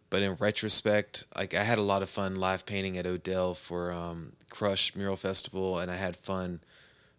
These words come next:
live painting over at, um, gosh, I've forgotten the name of the place. It's, like, connected to a climbing wall gym.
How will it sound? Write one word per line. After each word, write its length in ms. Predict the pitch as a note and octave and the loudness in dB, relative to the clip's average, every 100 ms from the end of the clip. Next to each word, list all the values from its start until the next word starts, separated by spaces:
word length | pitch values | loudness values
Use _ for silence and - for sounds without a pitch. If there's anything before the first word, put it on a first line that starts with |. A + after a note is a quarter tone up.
| - | -8
live 280 | F#2+ G2+ - | 0 0 0
painting 440 | G#2 G2 F#2 F2+ - | -2 0 -2 -4 -8
over 340 | F#2 F2 F2 | -8 -6 -6
at, 520 | C2 F2+ F2 - - - - _ F#2+ | -4 -4 -4 -6 -10 -20 -20 _ -12
um, 600 | F2 F2 E2 D#2+ D#2+ - _ _ _ _ _ _ _ _ | -10 -10 -10 -12 -14 -18 _ _ _ _ _ _ _ _
gosh, 340 | - F#2 E2+ - | -10 -4 -2 -2
I've 120 | D2+ | -6
forgotten 320 | - F2 - | -10 -10 -8
the 80 | F2 | -8
name 240 | F2 E2 | -8 -8
of 40 | D#2+ | -10
the 60 | |
place. 500 | D#2+ F#2 D#2+ E2 - - - - - _ _ _ _ _ _ _ - | -12 -8 -6 -4 -6 -8 -20 -20 -20 _ _ _ _ _ _ _ -12
It's, 200 | F#2+ - | -4 0
like, 160 | G#2 - | -2 -2
connected 320 | G2+ - E2 | -6 -6 -8
to 160 | F#2 D#2+ | -6 -6
a 40 | |
climbing 480 | - F#2 F2+ F#2 F2+ | -8 -6 -4 -4 -4
wall 220 | F2+ F2 | -2 -2
gym. 500 | E2+ F2+ F2 F2 | -4 -4 -4 -6